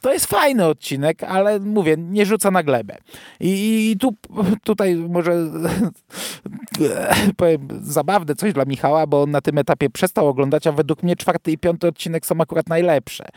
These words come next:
Przy czym czwarty może jeszcze nie, ale piąty jest naprawdę super. Piąty to jest naprawdę fajny odcinek.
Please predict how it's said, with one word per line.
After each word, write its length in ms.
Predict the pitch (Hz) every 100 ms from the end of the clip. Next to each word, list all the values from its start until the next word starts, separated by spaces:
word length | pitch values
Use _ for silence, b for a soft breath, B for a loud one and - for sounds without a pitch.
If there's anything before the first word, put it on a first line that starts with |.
| B B B
Przy 120 | -
czym 140 | 175 190
czwarty 480 | - 208 202 -
może 220 | 190 180 180
jeszcze 280 | 165 -
nie, 160 | 175 175
ale 200 | 131 135
piąty 300 | - 185 226
jest 140 | 208
naprawdę 380 | 180 165 175 175
super. 400 | 202 135 - 110 - B _
Piąty 240 | - 220
to 100 | 208
jest 100 | 175
naprawdę 380 | 160 151 151 143
fajny 280 | - 131 131
odcinek. 440 | 120 - - -